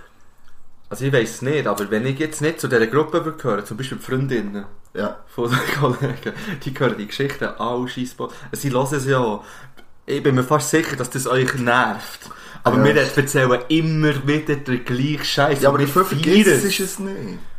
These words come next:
Speaker 1: Ja.
Speaker 2: Ja, zum Beispiel f-, mit vielen Leuten, die ich früher, ähm, viele Sachen erlebt habe, gerade so zwischen vierzehn und zwanzig, habe ich ja eigentlich mit niemandem mehr Kontakt,
Speaker 1: Ja.
Speaker 2: wirklich.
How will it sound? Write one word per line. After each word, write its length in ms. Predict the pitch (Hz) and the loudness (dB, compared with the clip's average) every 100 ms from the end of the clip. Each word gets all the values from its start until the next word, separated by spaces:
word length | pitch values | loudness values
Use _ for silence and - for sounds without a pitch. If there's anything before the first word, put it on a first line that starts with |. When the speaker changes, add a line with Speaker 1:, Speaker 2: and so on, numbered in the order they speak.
| - - | -8 2
Speaker 1:
Ja. 400 | 127 151 135 - - - - - - - | 4 4 0 -8 -16 -18 -18 -18 -18 2
Speaker 2:
Ja, 120 | 151 143 | 4 4
zum 100 | 170 | 0
Beispiel 180 | - | -2
f-, 160 | 120 - | -4 0
mit 180 | 123 110 | 0 2
vielen 300 | 139 165 151 | 2 4 2
Leuten, 260 | 151 113 | 2 2
die 60 | 107 | 0
ich 60 | 107 | 0
früher, 280 | 120 143 147 - - - - - - | 0 0 0 -4 -8 -10 -12 -12 -6
ähm, 600 | 98 101 101 104 101 98 | 0 2 2 2 2 -2
viele 280 | - 147 143 | 0 2 2
Sachen 420 | 143 139 135 131 | 4 2 2 -2
erlebt 280 | 131 127 - | -2 -4 -8
habe, 100 | 104 | -4
gerade 160 | 123 127 | -2 0
so 120 | 131 | -2
zwischen 320 | 120 101 98 | 0 -4 -4
vierzehn 640 | - 123 127 - 123 127 110 | -2 0 0 0 0 0 -2
und 120 | - | -2
zwanzig, 640 | 107 113 120 - - - - - - - - 92 - | -2 -2 -4 -8 -12 -16 -16 -18 -18 -18 -14 -12 -6
habe 200 | 107 107 | 0 2
ich 240 | 104 95 - - - - 113 | 0 -2 -8 -16 -16 -14 0
ja 140 | 113 | 2
eigentlich 300 | 107 - 101 | 2 0 0
mit 120 | 104 | 2
niemandem 380 | 113 143 143 139 | 2 2 2 0
mehr 160 | 139 139 | 0 -2
Kontakt, 600 | 139 143 120 117 117 110 | -8 -2 2 4 2 0
Speaker 1:
Ja. 0 | |
Speaker 2:
wirklich. 380 | 95 90 - | -4 -4 -12